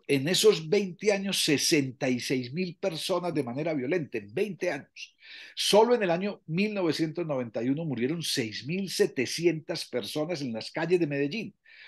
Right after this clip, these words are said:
una ciudad en mil novecientos noventa y uno de dos millones de habitantes. Eso equivalía, Fernando, Darío, a dieciocho punto tres muertos violentos cada día en Medellín. Siempre cuento, un hermano mío es médico forense,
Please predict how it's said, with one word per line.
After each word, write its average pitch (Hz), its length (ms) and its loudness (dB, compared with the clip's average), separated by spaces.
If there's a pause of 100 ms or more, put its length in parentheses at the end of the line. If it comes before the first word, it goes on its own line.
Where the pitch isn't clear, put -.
una 147 220 0
ciudad 147 520 2
en 113 160 -14
mil 202 160 -2
novecientos 175 420 -2
noventa 131 380 -2
y 131 80 6
uno 175 180 4
de 131 100 6
dos 147 180 4
millones 175 300 2
de 143 100 0
habitantes. 110 680 -6 (400)
Eso 147 160 4
equivalía, 151 480 2
Fernando, 143 720 -2 (440)
Darío, 151 460 2 (140)
a 117 260 -8
dieciocho 147 720 2
punto 175 360 -2
tres 170 220 0
muertos 170 540 -2
violentos 135 800 0
cada 196 380 2
día 202 240 2
en 175 80 -4
Medellín. 104 440 -6 (680)
Siempre 165 340 0
cuento, 175 380 0
un 135 100 -2
hermano 170 300 2
mío 175 180 4
es 151 100 4
médico 175 380 0
forense, 143 480 0